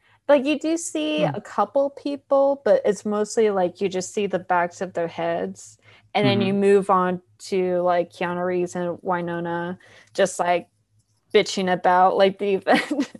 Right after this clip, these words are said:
Speaker 1: <laughs>
Speaker 2: <laughs> That sounds, I mean, that sounds really good. Where's the destination? Like, where do they go?
Speaker 1: Uh, they go to, I think it's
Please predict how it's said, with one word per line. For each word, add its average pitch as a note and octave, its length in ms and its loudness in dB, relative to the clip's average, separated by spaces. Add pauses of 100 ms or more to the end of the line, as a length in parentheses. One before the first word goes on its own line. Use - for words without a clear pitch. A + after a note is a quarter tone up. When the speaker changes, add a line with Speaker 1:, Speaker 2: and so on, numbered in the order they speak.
(100)
Speaker 1:
<laughs> - 0 -
Speaker 2:
<laughs> - 760 -6
That D3 120 2
sounds, A3 220 4
I D#3+ 40 2
mean, F3 100 6
that F3+ 140 2
sounds F3+ 280 0
really B2 160 4
good. A#2+ 160 4
Where's E3+ 240 4
the G3+ 80 4
destination? D#3 720 0
Like, G#2+ 160 -6
where A#2+ 100 2
do A#2+ 80 0
they A2+ 140 2
go? A2 400 -4 (420)
Speaker 1:
Uh, B3+ 220 4
they B3 180 0
go C4 300 0 (180)
to, C4 480 -2 (100)
I G3+ 40 -10 (160)
think A#3+ 260 -6
it's - 520 -6